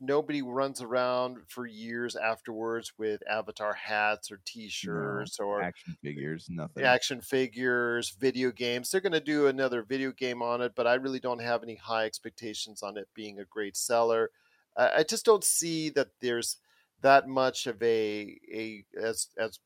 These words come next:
Speaker 1: Rob says, a, a cultural footprint that's left behind. People just go see the movie and that's it. That, that's where they're
Speaker 2: Huh.
Speaker 1: able to go ahead and,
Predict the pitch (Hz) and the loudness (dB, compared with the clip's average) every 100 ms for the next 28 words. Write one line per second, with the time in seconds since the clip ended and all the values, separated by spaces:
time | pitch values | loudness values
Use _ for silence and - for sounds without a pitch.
0 | _ 110 110 110 - 247 185 117 117 - | _ 0 0 0 0 0 0 -4 -4 -4
1 | 131 123 104 - 226 - 151 123 120 - | -4 -4 0 2 2 0 -8 -4 -4 -2
2 | 131 - 117 - 185 220 139 127 _ _ | -2 -4 -10 -10 -4 -2 0 -2 _ _
3 | _ - 226 247 180 185 - 180 - - | _ -8 -2 0 0 -2 0 0 0 -4
4 | 185 202 185 151 131 143 139 _ _ _ | -4 -4 0 -2 -2 -6 -8 _ _ _
5 | 135 127 135 123 - 113 - - _ - | -4 4 4 4 0 -6 -6 -14 _ -2
6 | 135 - 156 156 156 151 147 139 135 135 | -2 2 6 6 6 2 4 4 4 0
7 | 127 - 131 123 120 117 113 | -6 -6 -2 0 0 0 -2